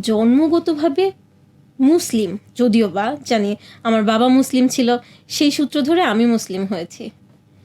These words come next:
কিন্তু মুসলিম এবং বিশ্বাস এর ক্ষেত্রে কিন্তু নতুন একটা ধারা আছে।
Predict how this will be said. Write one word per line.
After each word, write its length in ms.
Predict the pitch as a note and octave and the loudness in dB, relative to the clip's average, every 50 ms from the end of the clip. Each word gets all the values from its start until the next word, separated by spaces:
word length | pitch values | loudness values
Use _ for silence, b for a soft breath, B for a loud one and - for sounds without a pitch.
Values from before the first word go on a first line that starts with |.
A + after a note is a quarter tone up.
| b b b b b b b b _ | b b b b b b b b _
কিন্তু 220 | C4 B3 A#3 C#4 C4+ B3+ B3 A3+ - | -4 -4 -2 0 -2 -2 -2 -4 -2
মুসলিম 540 | A#3 A3+ A#3+ C#4+ C#4 - - E4 F#4+ G4 F4+ D4+ | 0 2 2 2 0 0 2 2 4 4 2 2
এবং 260 | - B3+ C4+ A#3 D4 C#4 A#3+ | 2 0 0 2 2 2 2
বিশ্বাস 520 | G#3+ G#3 A3+ A3+ - - - C4+ G#3+ F3+ F3 - - - - _ _ _ | 2 0 -2 -2 -2 -2 -2 -2 -2 -2 -4 -8 -16 -20 -20 _ _ _
এর 120 | G#3+ A3+ | -6 -6
ক্ষেত্রে 320 | G#3+ - - B3 A#3+ - C4+ B3 | -6 -4 -6 -6 -4 -4 -4 -2
কিন্তু 220 | C#4 C4 C4 C#4+ | -2 -2 0 0
নতুন 320 | B3+ A3+ A3 G#3+ - B3+ B3 | 0 0 0 0 -2 -2 -2
একটা 220 | C4+ C4 - C4+ | -2 -2 -4 -8
ধারা 360 | A3+ A#3 - - G3 G#3 F#3+ F#3 | -8 -8 -10 -10 -6 -4 -4 -4
আছে। 260 | E3 - - - A3 | -4 -6 -12 -16 -18